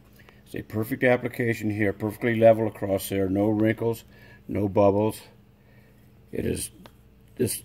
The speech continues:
line is directly straight up from the rear locator notch where the labels almost meet. So as you can see, that's perfectly applied. So we'll apply another label. The label, it comes out to the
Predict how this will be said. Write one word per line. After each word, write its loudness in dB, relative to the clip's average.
line 0
is -4
directly 0
straight 4
up 4
from -4
the 2
rear 2
locator 2
notch -4
where -6
the -6
labels -2
almost -2
meet. -4
So -18
as -10
you -10
can -12
see, -8
that's -6
perfectly -6
applied. -6
So -10
we'll -12
apply -6
another -2
label. -4
The -4
label, 6
it -2
comes -2
out 4
to -2
the 2